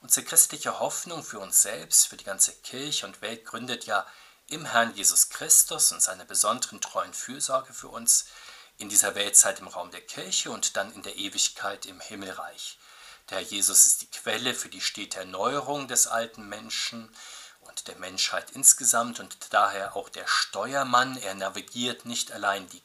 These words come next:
Kirche sicher durch das Meer der Zeit, sondern auch die Welt insgesamt ihrem Ziel entgegen.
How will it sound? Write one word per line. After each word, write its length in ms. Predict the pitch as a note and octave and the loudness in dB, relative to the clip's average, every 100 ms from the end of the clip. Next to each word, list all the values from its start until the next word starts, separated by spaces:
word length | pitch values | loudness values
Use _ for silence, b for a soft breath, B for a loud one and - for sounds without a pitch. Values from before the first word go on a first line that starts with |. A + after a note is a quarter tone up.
| - | -16
Kirche 480 | - A#2+ - - D#3 | -12 -10 -8 -2 0
sicher 320 | D3 - C#3 | 0 -2 -12
durch 180 | C3 - | -14 0
das 200 | B2 A#2 | 0 0
Meer 180 | A2 | -4
der 140 | G#2+ - | -6 0
Zeit, 280 | G#2 G2 - | 2 2 0
sondern 240 | - F2 | -4 -12
auch 180 | F2 - B B B B B - | -12 -14 B B B B B -18
die 120 | - | -12
Welt 380 | F2+ F#2 - - | -10 -6 -8 -8
insgesamt 840 | G2+ F#2+ - G2 E2+ E2+ - - | 4 8 8 6 2 0 -4 -4
ihrem 240 | - - - | -14 -12 6
Ziel 360 | - - E2+ E2 | 6 6 0 -18
entgegen. 520 | F2+ F2 - F#2 F2 | -14 -14 -12 -14 -14